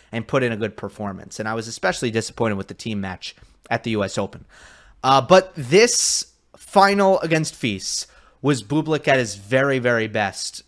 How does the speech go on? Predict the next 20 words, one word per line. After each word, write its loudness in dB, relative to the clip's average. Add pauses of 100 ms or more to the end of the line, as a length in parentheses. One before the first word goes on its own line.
I -4
mean, -4
he, -4 (1200)
Arthur 6
Fils -2
did 0
not 4
have 0
fun. -6 (760)
Okay? 0 (160)
I -2
think 0
that's 2
the -4
best 0
way 4
I 2
can -14
put -14
it. -20